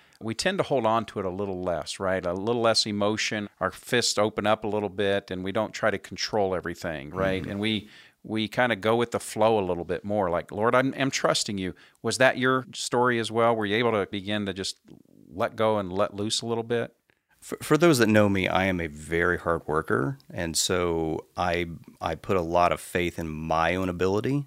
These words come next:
Speaker 1: Yeah.
Speaker 2: um, to get things done. Some of the Bible verses that I cling to, even in our hiring process and other things, are the parable of the five talents, and I have this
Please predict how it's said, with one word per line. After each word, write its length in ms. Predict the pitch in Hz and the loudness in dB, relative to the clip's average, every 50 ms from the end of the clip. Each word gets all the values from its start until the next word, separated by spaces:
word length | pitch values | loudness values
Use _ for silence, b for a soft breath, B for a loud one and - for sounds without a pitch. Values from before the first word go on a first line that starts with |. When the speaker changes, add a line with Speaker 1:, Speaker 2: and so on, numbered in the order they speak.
| - _ | -8 _
Speaker 1:
Yeah. 180 | - 95 87 95 | -14 -6 -4 -2
Speaker 2:
um, 120 | 92 90 | -2 -2
to 100 | - - | -2 -2
get 160 | 92 95 98 - | -2 -2 -2 0
things 220 | - 101 95 98 | -2 -2 0 2
done. 320 | 104 98 101 107 120 127 B B B B B B B B - | 2 4 4 4 2 -2 B B B B B B B B -4
Some 200 | - - - 87 | -2 -2 -2 -2
of 40 | 80 | -4
the 60 | 82 | 0
Bible 260 | 78 82 82 82 85 | 2 2 2 2 0
verses 400 | 80 85 85 82 - - 85 78 | -2 -2 -2 -2 -2 -2 -2 -4
that 100 | - 80 | -2 0
I 120 | 82 78 | 0 -2
cling 320 | 78 - - 92 87 85 78 | -2 -2 -4 -4 -2 -2 -4
to, 600 | - - 87 85 82 82 82 80 80 76 - - - | -4 -4 -4 -4 -4 -4 -4 -6 -6 -8 -8 -10 -10
even 300 | - 85 85 80 85 82 | -8 -8 -6 -4 -4 -4
in 100 | 80 76 | -4 -2
our 140 | 76 78 78 | -2 -4 -2
hiring 320 | - 98 92 92 90 87 | -2 -2 -2 -2 -2 -4
process 580 | - - 87 85 82 80 - 85 82 82 - - | -2 0 2 2 2 0 0 -2 -2 -2 -2 -4
and 180 | 85 82 80 | -4 -4 -4
other 200 | 82 85 85 - | -6 -6 -8 -8
things, 420 | - - - 85 80 80 78 76 78 | -10 -8 -6 -6 -4 -4 -6 -6 -6
are 380 | 80 80 82 80 78 80 - B B B B B B B | -4 -2 -2 0 -2 -2 -4 B B B B B B B
the 80 | - 80 | -14 -6
parable 300 | - 95 90 82 82 82 | -2 -2 -2 0 -2 -6
of 40 | 78 | -2
the 20 | |
five 160 | - 78 76 71 | 0 0 0 0
talents, 640 | - 95 92 95 95 98 101 101 - - - - | 0 0 2 2 2 2 0 0 0 0 0 0
and 420 | - 92 90 90 85 82 80 78 73 - | -2 -2 -4 -4 -4 -4 -6 -8 -8 -6
I 140 | - 87 90 | -4 -2 -2
have 120 | 87 82 | -2 -2
this 220 | 78 78 - - | -2 -2 -4 -4